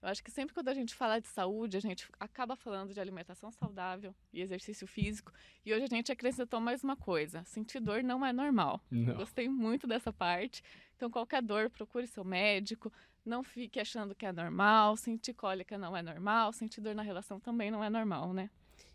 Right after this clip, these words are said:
Speaker 2: Exatamente. E um adendo especial para aquelas que também não têm dor. É, é, é incrível, eu já peguei, a gente pratica, né, e tem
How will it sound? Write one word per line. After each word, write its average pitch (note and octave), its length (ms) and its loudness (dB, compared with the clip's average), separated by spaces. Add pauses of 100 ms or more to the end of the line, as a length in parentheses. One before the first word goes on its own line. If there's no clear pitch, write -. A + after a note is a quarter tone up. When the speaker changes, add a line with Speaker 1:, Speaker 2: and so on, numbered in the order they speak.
(120)
Speaker 2:
Exatamente. C3+ 720 0
E D#3+ 120 0
um F#3+ 100 4
adendo E3 480 4
especial C#3+ 540 2
para F3 160 0
aquelas D#3+ 240 0
que - 100 -16
também F3 300 2
não F3+ 80 -2
têm F3+ 240 -2
dor. C#3+ 260 4 (480)
É, A#2 640 0 (300)
é, C#3 40 -8
é - 20 -4
incrível, C3 500 0
eu G#2+ 40 0
já A2 140 -2
peguei, C3 460 -2 (240)
a A2+ 80 -8
gente B2+ 320 -6
pratica, A#2+ 760 -2
né, C3+ 240 0
e A#2+ 80 2
tem B2 400 0